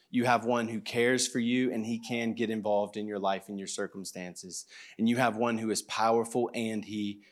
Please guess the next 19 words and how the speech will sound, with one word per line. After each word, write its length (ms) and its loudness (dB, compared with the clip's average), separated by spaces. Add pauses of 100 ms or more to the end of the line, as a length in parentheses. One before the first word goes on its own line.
(140)
is 100 -6
present. 600 -8 (960)
As 80 -2
you 60 2
behold 340 8
him 100 4
on 100 2
the 80 -4
cross, 600 6
you 80 0
see 220 0
God 360 8
provided, 540 4 (600)
God 220 10
provided 440 8
a 60 2
son 440 6
for 200 2
us 480 4